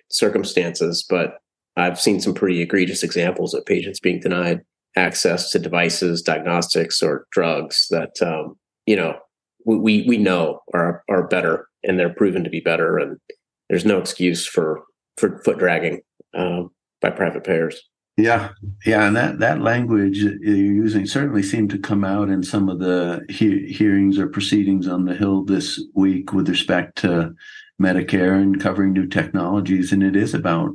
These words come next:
Speaker 2: access and providing, you know, Medicare eligible patients with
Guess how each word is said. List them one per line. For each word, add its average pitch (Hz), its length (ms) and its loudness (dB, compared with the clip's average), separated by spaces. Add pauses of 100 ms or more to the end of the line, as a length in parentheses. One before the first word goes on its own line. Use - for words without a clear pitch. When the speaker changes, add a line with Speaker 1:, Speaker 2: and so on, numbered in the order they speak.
Speaker 2:
access - 640 -2
and 87 140 2
providing, 85 680 2 (640)
you - 80 -2
know, 90 80 2
Medicare 85 800 0 (120)
eligible 87 500 0
patients 80 560 0
with 95 400 0